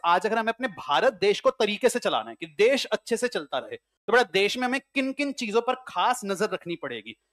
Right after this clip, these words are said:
क्या बेटा देश के फाइनेंसेस पर नजर होनी चाहिए? हाँ जी, क्या देश के फाइनेंसेस पर नजर होनी चाहिए? तो बेटा फाइनेंस का डिपार्टमेंट तो बड़ा इंपॉर्टेंट है, कैसे देश की जनता से टैक्स आएगा, उसको कहाँ-कहाँ खर्च करना है, तो फाइनेंस एक बहुत इंपॉर्टेंट मुद्दा है। क्या बेटा देश के डिफेंस पर भी एक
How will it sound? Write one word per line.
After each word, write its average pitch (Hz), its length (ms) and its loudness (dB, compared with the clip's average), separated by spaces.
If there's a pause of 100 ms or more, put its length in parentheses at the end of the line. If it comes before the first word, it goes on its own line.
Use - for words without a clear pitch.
(120)
क्या 202 100 2
बेटा 247 120 4
देश 202 320 0
के 269 100 2
फाइनेंसेस 180 540 0
पर 240 140 0
नजर 226 160 2
होनी 190 200 2
चाहिए? 269 200 -6 (1040)
हाँ 160 80 0
जी, 143 100 -6
क्या 185 160 -2
देश 190 200 0
के 254 80 -2
फाइनेंसेस 180 540 0
पर 240 160 -2
नजर 220 200 0
होनी 180 180 -4
चाहिए? 202 420 -2 (540)
तो 147 40 -14
बेटा 190 200 0
फाइनेंस 160 320 -2
का 208 80 2
डिपार्टमेंट 175 380 -4
तो 196 60 -2
बड़ा 226 120 2
इंपॉर्टेंट 185 360 -4
है, 170 60 -12 (100)
कैसे 196 300 2
देश 190 260 0
की - 80 -10
जनता 180 260 -2
से 185 140 -2
टैक्स - 300 -6
आएगा, 143 360 -2
उसको - 320 -6
कहाँ-कहाँ 185 540 0
खर्च 180 200 2
करना 143 260 -6
है, 143 60 -10 (220)
तो 240 60 2
फाइनेंस 214 480 2
एक 214 140 0
बहुत 208 180 2
इंपॉर्टेंट 143 400 -4
मुद्दा 127 200 -10
है। 123 60 -4 (260)
क्या 196 80 0
बेटा 196 180 0
देश 165 400 -6
के 240 100 -6
डिफेंस 170 400 -4
पर 196 140 -4
भी 214 120 -8
एक - 140 -14